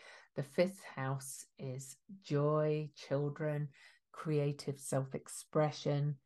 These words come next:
play, hobbies. And the eighth house is your deeply bonded relationships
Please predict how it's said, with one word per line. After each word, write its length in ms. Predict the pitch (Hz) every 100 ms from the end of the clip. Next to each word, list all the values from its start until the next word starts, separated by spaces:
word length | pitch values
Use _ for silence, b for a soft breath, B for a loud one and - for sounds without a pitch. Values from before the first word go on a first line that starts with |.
| _ -
play, 600 | - 160 147 147 147 147
hobbies. 600 | - 147 143 147 151 139 - b b _ -
And 180 | 156
the 140 | 151 143
eighth 340 | 139 139 -
house 580 | - 135 131 131 - - _ _
is 200 | 131 131
your 160 | 135 135
deeply 440 | - 135 - - 131
bonded 560 | 131 131 131 135 127
relationships 880 | 127 123 123 120 - 127 - 131 131